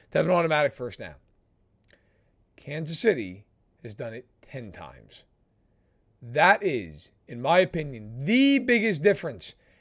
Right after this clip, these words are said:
as to why the Bengals keep beating the Chiefs. The Chiefs give the Bengals free first downs, free yardage. The Chiefs cannot stay out of their own way. Oh, and by the way, in those games,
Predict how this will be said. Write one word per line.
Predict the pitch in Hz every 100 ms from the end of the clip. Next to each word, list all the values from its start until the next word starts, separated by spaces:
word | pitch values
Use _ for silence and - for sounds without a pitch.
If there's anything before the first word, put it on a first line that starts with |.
| _
as | 156 170 -
to | 185
why | 165 180 196 214
the | 202 185
Bengals | 185 196 190 175 -
keep | 190 180 160
beating | 185 180 175
the | 160
Chiefs. | 185 180 131 -
The | 131
Chiefs | - - 220 190
give | - 196 151
the | 147
Bengals | 160 151 143 123
free | - - 170 170
first | - 127 110
downs, | 185 202 208 208 185 - - _
free | - 160 135
yardage. | 151 180 214 220 220 165 - _ -
The | 165
Chiefs | - 190 -
cannot | 180 165
stay | - 160
out | 151
of |
their | 147 139
own | 123 135
way. | 151 180 185
Oh, | 180 196
and | 214 180
by | 170 214 233
the | 156
way, | 131 117 110 127 - _ _ _ -
in | 226 285 294
those | 285 262
games, | 214 240 262 302 262